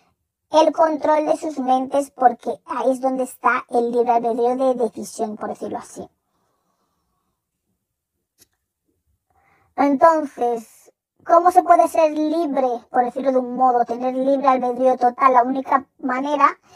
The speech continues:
de tener libre albedrío cien por cien es siendo,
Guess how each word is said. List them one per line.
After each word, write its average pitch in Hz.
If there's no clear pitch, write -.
de 254
tener 269
libre 302
albedrío 269
cien 320
por 262
cien 320
es -
siendo, 277